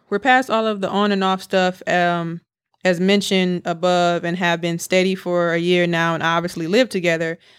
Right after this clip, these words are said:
I don't have any real problem with his friends, but this seems to be a respect issue for me. Uh, my boyfriend says he understands where I'm coming from, but tries to say that his friends wanted to make sure he was good before he came home to me.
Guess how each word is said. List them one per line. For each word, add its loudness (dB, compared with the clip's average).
I 0
don't 4
have 2
any 0
real 0
problem 0
with -4
his -8
friends, -2
but 2
this 2
seems 0
to -6
be 0
a -4
respect -2
issue -4
for -12
me. 0
Uh, 0
my 0
boyfriend 0
says 2
he -6
understands 0
where -4
I'm -4
coming -2
from, 0
but 0
tries 2
to -6
say 2
that -2
his -4
friends -2
wanted -4
to -6
make -2
sure -4
he -4
was -12
good -2
before -8
he -8
came -4
home -4
to -10
me. 0